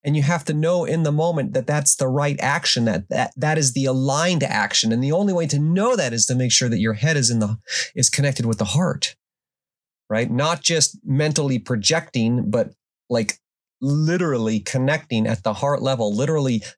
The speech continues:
speaking from the heart level, living from the heart level, connecting and contributing with the world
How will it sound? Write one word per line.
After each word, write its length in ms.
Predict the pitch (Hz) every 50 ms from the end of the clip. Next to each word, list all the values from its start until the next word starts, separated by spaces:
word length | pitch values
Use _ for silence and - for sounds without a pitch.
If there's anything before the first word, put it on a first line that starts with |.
| _ _
speaking 920 | - - - - - - - - _ _ _ 196 208 202 - - 147 131
from 180 | 123 - 131 131
the 60 | 123
heart 240 | 107 127 131 131 -
level, 540 | 110 139 139 131 120 110 104 104 110 120 139
living 320 | 165 196 196 175 160 143
from 160 | 127 - 135
the 120 | 131 123 113
heart 200 | 117 123 123 -
level, 240 | 123 131 131 117 104
connecting 720 | - - 131 131 135 151 160 - - 143 131 123 120 104 - - -
and 160 | - 123 117
contributing 540 | - 123 113 101 - - 165 151 151 143 131
with 100 | 123 107
the 80 | 120 113
world 340 | 104 120 147 147 131 113